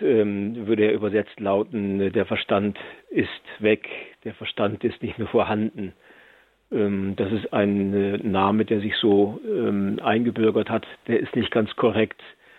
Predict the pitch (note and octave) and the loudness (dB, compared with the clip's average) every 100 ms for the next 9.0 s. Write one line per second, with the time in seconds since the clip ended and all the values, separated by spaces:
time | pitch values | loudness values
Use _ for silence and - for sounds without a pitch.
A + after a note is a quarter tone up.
0 | _ _ G#2+ G#2 G#2+ G#2 G2+ A2 A2 - | _ _ 0 0 -2 -2 -4 -2 -2 -4
1 | G#2 A#2 G#2+ - B2 A2+ G2+ - G2+ F#2+ | -6 -4 -4 -2 0 2 0 -2 -2 0
2 | A2+ - G#2 G2+ G#2 - - G#2 - A2 | -2 -2 -2 -2 -2 -6 -4 -4 -2 -2
3 | A2 G#2 G#2+ - - - A3 A#2+ G#2+ G#2 | 2 2 2 -2 -16 -8 -2 2 2 2
4 | G#2+ - B2+ A2+ - A2 G#2 G2+ - B2 | 2 2 2 0 2 4 4 4 4 4
5 | C#3 - - A2+ G#2 G#2+ - A2+ G#2 A#2 | 2 -12 -8 -6 -4 -8 -4 -2 -2 -4
6 | - A#2 - G#2+ G#2 A#2 A#2+ A2+ A2+ G#2 | -2 -4 0 2 4 2 2 2 2 2
7 | G#2+ G#2+ A#2+ A2+ - - - - _ _ | 4 2 2 -4 -10 -20 -20 -20 _ _
8 | _ _ D#3+ G#2 G#2 G2+ G2+ - G#2+ | _ _ 2 2 2 0 0 -2 -4